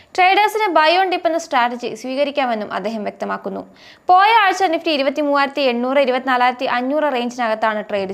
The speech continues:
ചെയ്തത്. ഇരുപത്തിനാലായിരത്തി അഞ്ഞൂറ് ശക്തമായ റെസിസ്റ്റൻസായി ആക്ട് ചെയ്തിരുന്നു. സൂചികയുടെ റിലേറ്റീവ് സ്ട്രെങ്ത് ഇൻഡെക്സ് അറുപതിന് മുകളിൽ തന്നെ നിലനിൽക്കുന്നുണ്ട്.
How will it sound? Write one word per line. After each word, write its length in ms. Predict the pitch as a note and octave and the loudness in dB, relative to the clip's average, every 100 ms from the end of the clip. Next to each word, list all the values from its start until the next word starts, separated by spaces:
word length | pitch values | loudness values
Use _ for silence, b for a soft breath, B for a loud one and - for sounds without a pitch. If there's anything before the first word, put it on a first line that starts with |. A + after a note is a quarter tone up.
| G3+ | -6
ചെയ്തത്. 300 | F#3 F#3+ - B B B - | -4 -2 -4 B B B -4
ഇരുപത്തിനാലായിരത്തി 640 | A#3+ B3+ C#4 C4 C4 C#4+ B3 | -2 0 2 2 2 0 0
അഞ്ഞൂറ് 260 | A#3 C4 D4 | 0 -2 -2
ശക്തമായ 400 | C#4 C#4+ D#4+ D#4 C4+ | -4 -4 -2 0 -2
റെസിസ്റ്റൻസായി 580 | A#3+ C4 C#4+ B3 B3 G#3 - | -4 -6 -4 -2 0 0 0
ആക്ട് 160 | A3 A3+ G#3+ | -6 -6 -8
ചെയ്തിരുന്നു. 400 | F#3 F#3+ G3 G3 b b b - | -8 -8 -10 -12 b b b -2
സൂചികയുടെ 460 | G4 G4 G#4 G#4 G4 | 0 2 2 2 2
റിലേറ്റീവ് 360 | E4+ F4+ F#4+ F#4+ | 4 2 0 -4
സ്ട്രെങ്ത് 320 | - D#4 D4+ C4+ | -2 -2 -2 -4
ഇൻഡെക്സ് 260 | C#4 D4+ C#4 | -4 -2 -2
അറുപതിന് 280 | B3 C4+ C#4+ | -2 -4 -2
മുകളിൽ 260 | A#3+ C4+ C#4+ | 0 0 0
തന്നെ 180 | A#3 G3 - | -2 -4 -4
നിലനിൽക്കുന്നുണ്ട്. 680 | G#3 G#3 F#3+ F#3+ F#3+ F#3+ F#3 | -2 -2 -2 -4 -6 -2 -4